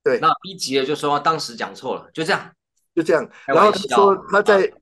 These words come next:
Speaker 1: 伦敦政经学院，他那个起义时间，对不对？开始跟结束的时间，
Speaker 2: 嗯。
Speaker 1: 他写一九六九年十月，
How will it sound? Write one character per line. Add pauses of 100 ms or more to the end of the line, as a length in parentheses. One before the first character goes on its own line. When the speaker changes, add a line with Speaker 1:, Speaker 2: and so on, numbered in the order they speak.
(220)
Speaker 1:
伦
敦
政
经
学
院，
他 (640)
那
个 (240)
起
义
时
间，
对
不
对？ (260)
开
始
跟
结
束
的
时
间，
Speaker 2:
嗯。
Speaker 1:
他
写 (720)
一
九
六
九
年
十
月，